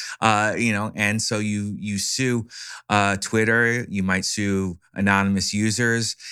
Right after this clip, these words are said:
And I'm not just making up this scenario, because this, this scenario has actually happened in court. Um, there's, right now, there's, there's a court case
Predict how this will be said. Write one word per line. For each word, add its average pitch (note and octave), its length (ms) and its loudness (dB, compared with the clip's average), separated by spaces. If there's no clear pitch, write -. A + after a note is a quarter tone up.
And B2 140 2
I'm D#3+ 100 4
not F3+ 140 2
just C#3+ 180 -2
making A#2 420 0
up G#2 220 -2
this - 340 -2
scenario, F2 520 -4
because G2+ 400 -4
this, A#2 300 -2
this C3 240 -2
scenario C3 480 0
has A#2 140 -2
actually A#2+ 360 -2
happened A#2 400 0
in E2 140 -4
court. D#2 380 -12
Um, F2 160 -2
there's, F#2+ 260 -4
right A2 160 2
now, G#2 140 0
there's, G2+ 240 -4
there's G2 180 -4
a F#2+ 80 -6
court G2 280 -6
case G2+ 280 -4